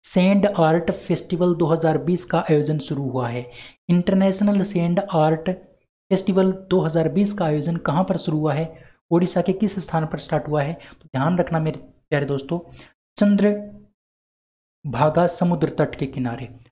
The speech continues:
चंद्रभागा समुद्र तट के किनारे आपका एक दिसंबर से इंटरनेशनल सैंड आर्ट फेस्टिवल दो हज़ार बीस का आयोजन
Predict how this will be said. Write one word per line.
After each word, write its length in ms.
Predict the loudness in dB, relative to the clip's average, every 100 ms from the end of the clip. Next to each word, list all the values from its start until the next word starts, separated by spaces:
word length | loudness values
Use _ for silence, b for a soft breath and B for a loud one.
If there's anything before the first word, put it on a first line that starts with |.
| _
चंद्रभागा 560 | 2 4 4 2 2 2
समुद्र 420 | 2 0 2 0
तट 360 | 0 -2 -2 0
के 140 | -2
किनारे 500 | -2 -2 0 2 0
आपका 520 | 0 -2 0 0 0 2
एक 240 | 0 2
दिसंबर 420 | -2 0 -2 -2 -4
से 440 | -4 -4 -4 -8 -14 _ _ _ _ 0
इंटरनेशनल 800 | 2 2 2 2 2 2 2 2
सैंड 280 | 0 0 0
आर्ट 240 | 0 0
फेस्टिवल 460 | 0 -4 0 0 2
दो 120 | 2
हज़ार 220 | 2 0
बीस 200 | 0 -2
का 120 | -2
आयोजन 340 | -2 -2 -2